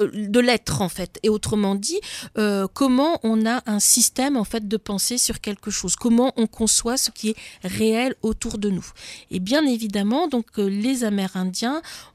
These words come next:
ont des approches et des définitions qui sont en fait, euh, différentes. Donc, euh, différentes des ontologies en fait occidentales. Et, euh, déjà, euh,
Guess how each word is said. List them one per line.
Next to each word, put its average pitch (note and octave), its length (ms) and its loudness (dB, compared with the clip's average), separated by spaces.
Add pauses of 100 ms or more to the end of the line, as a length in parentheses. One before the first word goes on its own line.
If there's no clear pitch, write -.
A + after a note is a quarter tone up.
ont G3 440 0
des F3+ 240 -4
approches C#4 420 -4
et A#3 40 -10
des G#3+ 120 -2
définitions G#3 640 0
qui B3 120 -6
sont A#3+ 340 2
en F#3 140 -4
fait, - 340 -4
euh, G#3 180 -2
différentes. F#3+ 800 -4 (640)
Donc, C#4 360 2
euh, G#3+ 1000 2
différentes G3 580 -2
des G3+ 320 0
ontologies G3+ 760 0
en F3 80 0
fait G#3+ 300 -2 (120)
occidentales. G3 840 -2 (460)
Et, B3+ 320 4 (120)
euh, A3 140 2
déjà, B3+ 480 2 (500)
euh, A3 480 0